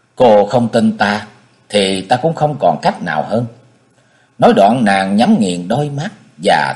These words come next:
từ trong đôi mắt hai dòng lệ lóng lánh chảy ra. Quỳnh Ý Dân không khỏi giật bắn người, thầm nghĩ: "Có lẽ lời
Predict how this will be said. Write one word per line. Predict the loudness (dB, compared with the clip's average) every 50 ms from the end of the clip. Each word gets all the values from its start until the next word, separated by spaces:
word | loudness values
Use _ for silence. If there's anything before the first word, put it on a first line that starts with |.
| -8
từ | -10 -10 -10 -8 -6
trong | -4 -4 -2 -2
đôi | -2 -2 -2 -4
mắt | -6 -6 -8 -10 -14 _ _ _ _
hai | _ -4 -2 -2 -2 -2
dòng | -2 -4 -4 -4 -6
lệ | -4 -4 -4 -4
lóng | -4 -4 -6 -6 -8
lánh | -10 -8 -8 -10 -10 -8
chảy | -8 -8 -8 -8 -10
ra. | -12 -12 -14 -14 -16 -20 _ _ _ _ _ _ _ _ _ _ _ _ _ _ _ _ _ _ _
Quỳnh | 0 0 2 2
Ý | 2 2 2
Dân | 2 2 2 0
không | 0 -2 -4 -4 -2
khỏi | 0 0 0 0 -2
giật | -4 -4 -4 -6 -8
bắn | -8 -6 -2 -2 -2 -2
người, | -4 -6 -8 -8 -10 -12 -12
thầm | -12 -12 -10 -10 -12 -16
nghĩ: | -16 -16 -16 -18 -18 -20 _ _ _ _ _ _ _ _ _ _ _ _ _
"Có | -2 -2
lẽ | 0 0 -2 -2 -2
lời | -2 -2 -2 -2